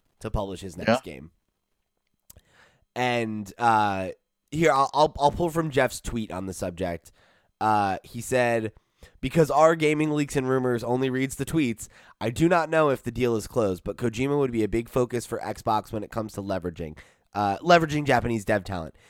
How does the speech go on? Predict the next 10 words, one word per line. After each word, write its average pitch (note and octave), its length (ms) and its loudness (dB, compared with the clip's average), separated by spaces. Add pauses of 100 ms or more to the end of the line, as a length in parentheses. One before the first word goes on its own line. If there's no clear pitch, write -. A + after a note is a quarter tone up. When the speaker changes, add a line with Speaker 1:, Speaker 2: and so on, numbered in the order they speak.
(160)
Speaker 1:
Phil D#3+ 200 4
was D3+ 140 2
referencing C3 480 0
this A2 180 -4
deal G#2+ 280 0
with G#2+ 180 -4
the G2+ 80 -4
shelf G2+ 320 -4
statue D#2 380 -10
thing. C#2+ 300 -16